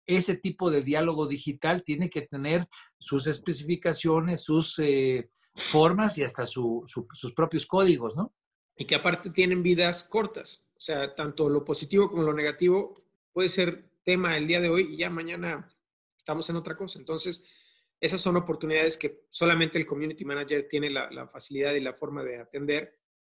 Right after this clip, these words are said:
Speaker 2: eh, de atender correctamente. Y, pues, creo que por ahí también va a venir una parte importante del cambio de, de la, de las estrategias de las empresas.
Speaker 1: Sin duda alguna, pero eso es parte de la evolución. Yo creo que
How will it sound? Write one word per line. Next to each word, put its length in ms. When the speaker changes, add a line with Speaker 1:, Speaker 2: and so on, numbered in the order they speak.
Speaker 2:
eh, 220
de 60
atender 340
correctamente. 840
Y, 100
pues, 360
creo 120
que 100
por 180
ahí 140
también 300
va 60
a 40
venir 300
una 140
parte 300
importante 500
del 100
cambio 320
de, 240
de 80
la, 300
de 80
las 160
estrategias 520
de 60
las 140
empresas. 540
Speaker 1:
Sin 200
duda 180
alguna, 400
pero 200
eso 140
es 80
parte 300
de 80
la 80
evolución. 460
Yo 100
creo 140
que 240